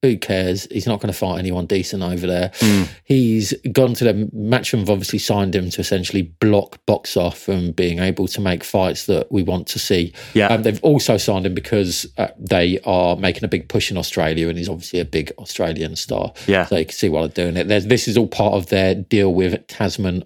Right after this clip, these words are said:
Speaker 1: Boxing,
Speaker 2: Yeah.
Speaker 1: who are a new promotional outfit that have signed a deal with dazone. So, y-, you know, it
Speaker 2: But
Speaker 1: does
Speaker 2: ju-
Speaker 1: kinda make sense.
Speaker 2: I wanna touch on your point that you, your view is that,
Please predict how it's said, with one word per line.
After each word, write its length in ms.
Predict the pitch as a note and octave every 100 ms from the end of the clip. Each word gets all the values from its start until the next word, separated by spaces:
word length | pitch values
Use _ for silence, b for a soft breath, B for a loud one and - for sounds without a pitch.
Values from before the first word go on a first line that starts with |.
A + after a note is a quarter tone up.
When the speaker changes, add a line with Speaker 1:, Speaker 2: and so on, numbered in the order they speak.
| -
Speaker 1:
Boxing, 420 | - - - F#2+ E2+ - B
Speaker 2:
Yeah. 160 | G2+ F#2 - G2+ -
Speaker 1:
who 380 | G2+ F#2 F#2 G2 -
are 400 | F2+ E2+ E2+ -
a 120 | F#2
new 180 | F2 E2+
promotional 560 | - F2+ E2+ - F#2+
outfit 680 | F2 E2 - - E2 - D#2+
that 420 | E2+ D#2+ D#2+ - -
have 200 | E2+ - _
signed 280 | - G2+ E2
a 40 | D2+
deal 420 | - D#2 D#2+ E2
with 320 | F2 D#2+ D#2 -
dazone. 480 | E2+ D2+ D#2 E2
So, 160 | - - F#2 F#2 F#2+ -
y-, 280 | - - G#2
you 140 | G#2 -
know, 80 | -
it 340 | - _ -
Speaker 2:
But 20 |
Speaker 1:
does 60 | C#3
Speaker 2:
ju- 100 | A3+
Speaker 1:
kinda 160 | - E2
make 180 | F#2 -
sense. 340 | A2 B2 -
Speaker 2:
I 40 | C3+
wanna 240 | D#3 F3+
touch 400 | F3 - - -
on 100 | A#2
your 100 | A2+
point 360 | G2+ - A#2 -
that 220 | G2+ -
you, 720 | G2+ G2+ G#2 G#2 G2+ G#2 G2+ G2+ - _ _ _ _ _ _ _
your 260 | A#2 G#2+ G#2+
view 240 | F#2+ G2+
is 140 | F#2+ F2
that, 300 | F#2+ F#2+